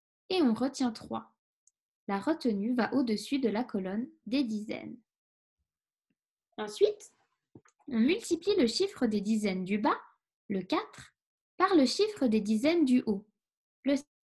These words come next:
sept. Donc on fait quatre fois sept. Le résultat est vingt-huit, mais on ne doit pas oublier d'ajouter la retenue de trois. Donc vingt-huit plus trois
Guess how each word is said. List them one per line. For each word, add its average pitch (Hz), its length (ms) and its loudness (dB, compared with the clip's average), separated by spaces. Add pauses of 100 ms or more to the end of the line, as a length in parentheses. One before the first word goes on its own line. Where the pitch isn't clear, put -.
(140)
sept. - 420 -8 (500)
Donc 370 260 0
on 254 100 2
fait 240 280 -2 (360)
quatre - 520 -4
fois 202 180 -8
sept. 285 260 0 (920)
Le 226 100 4
résultat 285 760 2 (420)
est 202 80 -2
vingt-huit, 285 600 -4 (240)
mais 214 240 2
on 214 40 2
ne 202 120 0
doit 196 220 0
pas 370 240 4
oublier 220 340 2
d'ajouter 214 420 2
la 220 160 4
retenue 262 520 4
de 277 140 0
trois. 214 440 -6 (840)
Donc 208 200 -2
vingt-huit 392 540 0
plus 220 280 -4
trois 226 340 -6